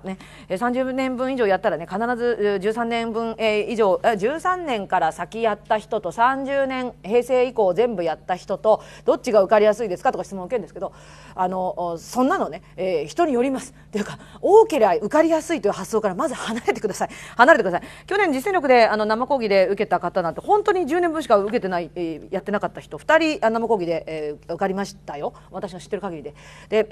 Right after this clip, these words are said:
<clears throat> あの、生講義で、えー、かなり実践力受かったんですけれども、その中でも二人、よく質問されてこられた仕事しながらの方、えー、二人とも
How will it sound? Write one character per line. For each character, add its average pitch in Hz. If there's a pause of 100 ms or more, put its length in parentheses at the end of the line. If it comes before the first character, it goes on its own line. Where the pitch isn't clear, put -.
<clears throat> 208
あ 196
の、 185
生 208
講 226
義 190
で、 170
え 165
ー、 -
か 196
な 180
り 156 (220)
実 165
践 -
力 156
受 156
か 302
っ -
た 214
ん 180
で 165
す -
け 170
れ 151
ど 151
も、 160 (300)
そ 202
の 180
中 208
で 175
も 165
二 196
人、 185
よ 220
く 202
質 202
問 202
さ 208
れ 190
て 196
こ 214
ら 196
れ 175
た -
仕 -
事 220
し 220
な 220
が 185
ら 160
の 147
方、 165 (260)
え 165
ー、 -
二 226
人 214
と 330
も 349